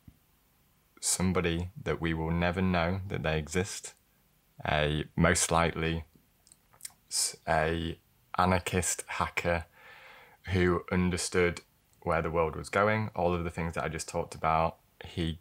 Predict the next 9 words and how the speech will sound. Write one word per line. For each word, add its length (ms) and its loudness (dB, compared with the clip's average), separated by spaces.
got 180 2
it 260 0
twelve 340 0
years 220 0
ago, 240 0
thirteen 420 -2
years 160 -2
ago. 200 -4
And 800 8